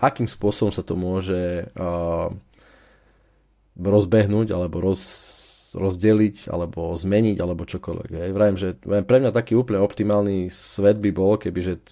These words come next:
celý development zastreší, dajme tomu, nejaká organizácia, nejaký foundation, nejaký fos,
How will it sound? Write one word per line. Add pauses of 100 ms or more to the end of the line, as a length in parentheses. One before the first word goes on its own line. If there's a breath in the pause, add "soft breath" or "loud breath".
celý
development
zastreší,
dajme
tomu,
nejaká
organizácia,
nejaký
foundation,
nejaký
fos,